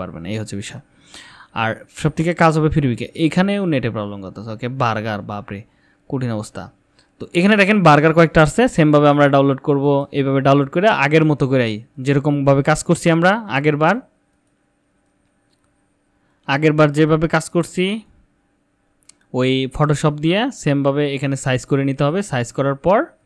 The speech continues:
তারপরে কিন্তু আপনি এখানে, এখানে প্রম্পটটা কোনটা? এখানে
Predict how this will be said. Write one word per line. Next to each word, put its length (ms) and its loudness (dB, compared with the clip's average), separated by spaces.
তারপরে 320 0
কিন্তু 220 -4
আপনি 180 -4
এখানে, 260 2
এখানে 200 2
প্রম্পটটা 460 2
কোনটা? 280 -10
এখানে 160 -2